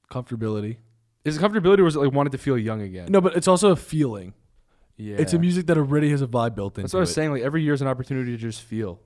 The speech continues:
Speaker 2: You know what I mean? You don't know what you're gonna feel. You don't know what's gonna happen.
Speaker 1: All right, bro, what the fuck? Are you on a podcast called Deeper right now? Let me talk.
Speaker 2: I'm on a podcast called Deeper right now.
Speaker 1: You're getting so deep. I'm trying to fucking explain that I had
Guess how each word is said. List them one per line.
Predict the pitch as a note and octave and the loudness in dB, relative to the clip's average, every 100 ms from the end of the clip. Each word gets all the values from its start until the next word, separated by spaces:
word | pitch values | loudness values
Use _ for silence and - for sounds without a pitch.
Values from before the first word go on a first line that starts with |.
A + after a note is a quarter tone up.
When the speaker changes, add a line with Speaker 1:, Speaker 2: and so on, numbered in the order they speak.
| - | -12
Speaker 2:
You | B2+ | -6
know | C3+ | -4
what | |
I | C#3 | -4
mean? | C#3 | -4
You | C#3+ | -2
don't | E3+ D#3 | 0 2
know | D3 | 0
what | C3+ B2 | 0 -4
you're | C3 | -4
gonna | B2 | -6
feel. | A#2+ B2 | -4 -4
You | A2+ | -2
don't | C#3 | -2
know | C#3 | -4
what's | C3+ | -6
gonna | C3 B2 | -8 -6
happen. | B2 B2 C3+ - | -6 -6 -8 -2
Speaker 1:
All | D#3+ | 0
right, | |
bro, | C#3+ | 2
what | C#3 - | 0 2
the | E3 | 0
fuck? | - F3 | 2 2
Are | C3+ | 2
you | B2+ | 0
on | |
a | B2 | 0
podcast | C3+ C#3 C3+ | -2 0 -2
called | C#3 A#2 | -2 0
Deeper | D3 E3 | 0 2
right | F3 F3 | 2 2
now? | |
Let | E3 | 0
me | D#3 | 0
talk. | - E3 C3+ | -2 -2 2
Speaker 2:
I'm | D#3 | 4
on | A#3 | 4
a | A#3 | 6
podcast | G#3+ G3+ F#3+ | 6 6 4
called | F#3 E3 | 4 4
Deeper | F3 E3+ C#3+ | 2 2 2
right | B2+ | 2
now. | B2 A2 G#2+ _ _ _ _ - - _ _ - | -2 -6 -8 _ _ _ _ -20 -20 _ _ -16
Speaker 1:
You're | D3 | -4
getting | G3+ F#3+ | -2 2
so | G3+ G3 | 4 4
deep. | D3 A3 G3 - | 6 6 6 2
I'm | F3+ | 4
trying | D#3+ A3 | 8 8
to | G#3+ | 8
fucking | F3+ G3 G3+ | 6 6 6
explain | D#3+ E3+ G3 G3 F#3 - - - | 2 6 8 8 6 -2 -6 6
that | G3+ | 10
I | |
had | G3+ | 10